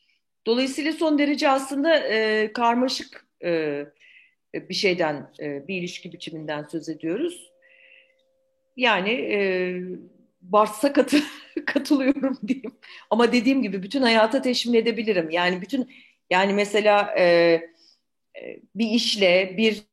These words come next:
e, politik, e, görevle,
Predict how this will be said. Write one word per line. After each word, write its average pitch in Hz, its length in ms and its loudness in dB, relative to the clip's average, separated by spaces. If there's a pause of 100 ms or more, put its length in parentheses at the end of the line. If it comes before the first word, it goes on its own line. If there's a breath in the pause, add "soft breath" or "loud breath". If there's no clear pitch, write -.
(340)
e, 160 880 2
politik, - 680 -2 (120)
e, 175 60 0 (920)
görevle, 208 840 2